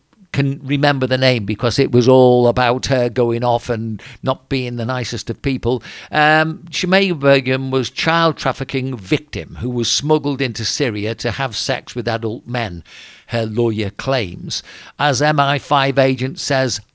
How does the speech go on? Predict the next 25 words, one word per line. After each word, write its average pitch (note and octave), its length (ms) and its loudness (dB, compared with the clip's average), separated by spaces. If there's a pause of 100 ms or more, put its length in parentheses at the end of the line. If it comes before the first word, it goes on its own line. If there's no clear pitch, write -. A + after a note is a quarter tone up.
(120)
"isis D3 420 0
bride B2 540 0 (120)
would C3 220 -2
have C3 160 0
known C3 260 -2
what B2+ 200 -6
she C3 160 -4
was A#2+ 180 -4
doing." C#3 420 -2 (480)
The F3 100 -2
trouble G#3 340 0
is, D3 280 2
Neil, D#3 440 -4
you F3+ 160 -6
wouldn't D#3+ 300 -4
know A#2+ 180 -4
who A2+ 220 -6
to - 120 -6
believe, G#2+ 420 -6
but - 360 -2 (340)
if - 220 -4
somebody E3 560 0
age C#3+ 400 -2
fifteen C#3 580 -2
is A#2 300 -2